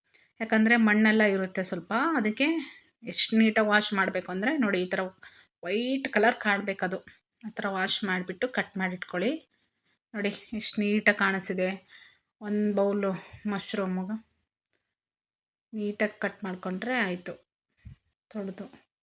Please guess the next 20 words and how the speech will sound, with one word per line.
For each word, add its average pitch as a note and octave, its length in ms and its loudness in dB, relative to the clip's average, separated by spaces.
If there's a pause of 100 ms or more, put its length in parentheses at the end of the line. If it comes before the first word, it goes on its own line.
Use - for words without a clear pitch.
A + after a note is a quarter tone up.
(800)
ಇದಕ್ಕೆ A3 360 0
ಎರಡು G#3 300 6 (720)
ನಾಟಿ A3 540 6
ಟೊಮೊಟೊ G#3+ 420 8
ಹಾಕಬೇಕು. F#3 500 4 (440)
ನಾ-, G3+ 380 -4
ಅಲ್ಲ, G3 100 0 (400)
ಫಾರಮ್ G3+ 440 2
ಆದರೂ G#3 200 2
ಹಾಕಿ, G3 200 2
ನಾಟಿ F#3+ 280 2
ಟೊಮೊಟೊ F#3+ 320 -2
ಆದ್ರೂ F#3 140 -2
ಹಾಕಿ, F#3+ 220 4
ಒಟ್ಟಿನಲ್ಲಿ A3+ 400 2
ನಾಟಿ G3+ 280 4
ಟೊಮೊಟೊ F#3+ 280 4
ಎರಡು G3 260 8
ಹಾಕಿದ್ದೀನಿ F#3 440 6
ನಾನು. F3+ 240 0